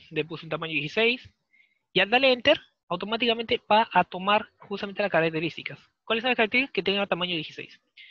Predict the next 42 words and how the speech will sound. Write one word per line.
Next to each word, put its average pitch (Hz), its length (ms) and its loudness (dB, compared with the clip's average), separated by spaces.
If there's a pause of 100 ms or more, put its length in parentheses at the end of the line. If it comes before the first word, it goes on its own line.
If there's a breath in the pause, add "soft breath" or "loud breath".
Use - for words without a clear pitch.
(360 loud breath)
Eh, 214 200 2
no 277 80 -6
es 349 60 -2
necesario 254 280 0
que 208 80 -4
tenga 196 180 -2
tamaño 180 220 -10
dieciséis, 156 360 -10
por - 100 -20
si 135 60 -14
acaso, - 220 -14
no 180 120 -10
es 196 60 -10
necesario, 143 420 -8 (260)
por - 100 -18
lo 139 100 -14
cual 170 180 -8
lo 151 60 -8
voy 160 160 -4
a 170 60 0
cambiar. 135 420 -4 (880 loud breath)
Tampoco 190 300 -2
es 190 40 -8
necesario 175 260 0
cambiarlo, 175 300 -4
pero 262 140 -6
igual, 226 160 -10 (200)
ejemplo, 190 460 -6
quiero 175 180 -4
que 147 100 -8
sea 175 260 -2 (340 soft breath)
tal 131 180 -2
cual, 120 220 -6
¿no? 262 160 -8 (460)
Sin 180 200 -10
valores 170 300 -2
agregados 156 380 0
que 143 160 -6
no, 156 100 -12
no 165 140 -10
son 180 180 -10
necesarios, 180 680 -2